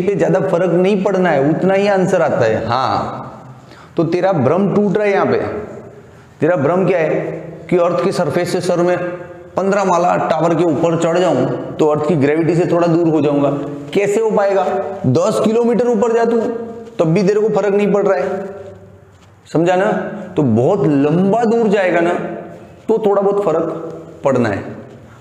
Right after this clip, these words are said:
लेकिन Earth की surface से दस, बीस, पच्चीस किलोमीटर तक तो आपको gravity का कोई फर्क पड़ेगा नहीं।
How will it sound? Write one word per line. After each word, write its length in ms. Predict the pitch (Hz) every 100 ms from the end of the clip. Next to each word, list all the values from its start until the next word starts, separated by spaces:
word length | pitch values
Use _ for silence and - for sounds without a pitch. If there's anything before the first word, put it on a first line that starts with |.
| -
लेकिन 180 | 143 170
Earth 260 | 151 170 -
की 60 |
surface 400 | 170 156 147 175
से 80 | 175
दस, 260 | 135 160 147
बीस, 200 | 156 151
पच्चीस 360 | 156 - 151
किलोमीटर 400 | - 156 156 151 143
तक 140 | 143 -
तो 60 |
आपको 220 | 143 143 123
gravity 360 | 120 131 131
का 80 | 131
कोई 140 | 127
फर्क 260 | 127 117 113
पड़ेगा 300 | 113 110 110 135 - - - - -
नहीं। 220 | 113 110